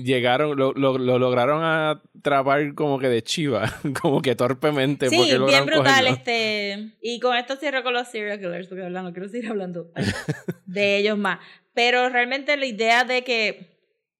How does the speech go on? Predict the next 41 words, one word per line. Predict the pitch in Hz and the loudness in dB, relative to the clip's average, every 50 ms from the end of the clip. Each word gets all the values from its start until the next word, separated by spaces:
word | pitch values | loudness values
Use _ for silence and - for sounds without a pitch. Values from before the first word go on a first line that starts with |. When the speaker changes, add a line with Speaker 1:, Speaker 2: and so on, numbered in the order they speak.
| _ _ _ _ _ _ _ _ | _ _ _ _ _ _ _ _
Speaker 2:
obviamente | - 220 240 262 277 285 - 311 | 0 2 2 2 2 0 0 0
Estados | 277 - 262 240 233 247 - | 0 2 4 4 4 2 0
Unidos | 269 269 277 277 262 269 269 | -4 -4 0 0 0 0 0
has | 233 220 220 - | -2 -4 -4 -8
turned | - 269 233 226 226 226 202 | -6 -4 -2 -2 -2 0 0
a | 185 180 | 0 0
leaf, | 170 175 208 269 330 370 - - | 0 -2 -4 -2 -4 -4 -4 -8
y | 185 214 208 196 190 | -8 -6 -6 -4 -4
gracias | 190 185 190 190 220 220 | -2 -4 -4 -4 -6 -6
a | 214 208 208 | -6 -6 -4
todas | - 208 208 208 208 | -4 -4 -4 -4 -4
estas | 208 - 214 214 | -6 -8 -12 -10
tecnologías | - 214 196 190 180 180 180 185 185 190 233 277 285 262 262 233 | -8 -8 -6 -6 -6 -6 -6 -6 -6 -6 -4 -2 -2 -2 -2 -2
y | 220 185 180 180 180 175 | -4 -4 -4 -4 -4 -4
el | 175 170 170 175 | -4 -6 -6 -8
usar | 175 170 - 185 185 190 | -10 -8 -8 -8 -6 -6
el | 202 202 202 196 190 185 | -6 -6 -6 -8 -8 -8
A | 180 190 | -8 -8
D | 180 180 180 180 180 | -6 -6 -6 -6 -8
N | 190 214 220 | -8 -8 -10
como | 214 196 180 175 | -10 -10 -10 -10
evidencia, | 175 175 175 170 180 202 240 254 - 220 196 196 - _ _ _ _ _ _ _ _ _ | -8 -8 -8 -8 -10 -10 -12 -12 -12 -12 -14 -14 -14 _ _ _ _ _ _ _ _ _
pues | 202 196 | -12 -6
todas | - 196 196 208 220 | -2 0 2 2 0
estas | 233 226 262 262 | 0 0 -4 -4
cosas | - 277 277 302 285 294 - | -4 -6 -6 -6 -10 -8 -8
tienden | 254 233 233 240 247 | -8 -6 -6 -6 -6
a | 247 240 | -4 -6
pasar | 254 254 285 262 254 | -6 -6 -6 -6 -6
menos | 240 226 226 226 240 254 - - | -6 -6 -6 -6 -6 -6 -6 -6
y | 208 202 | -8 -6
menos. | 196 196 240 254 240 208 208 | -6 -6 -6 -6 -6 -6 -8
Este, | 190 190 185 _ 196 196 190 | -10 -12 -12 _ -8 -8 -8
estos | 185 190 _ 233 240 254 247 - | -8 -8 _ -4 -4 -4 -4 -6
serial | - 254 262 269 262 247 247 247 | -6 -4 -2 0 0 0 0 -2
killers | 254 269 233 233 233 262 240 | -4 -4 -4 -2 -4 -4 -6
son | - 254 233 220 - | -8 -8 -6 -6 -6
bien | 226 233 233 233 233 - | -4 -4 -4 -6 -6 -4
of | - 214 220 202 190 | -4 -4 -4 -4 -6
their | 180 220 220 208 190 | -6 -4 -4 -4 -6
time | 196 - 202 233 262 254 226 208 | -8 -8 -8 -8 -8 -8 -8 -10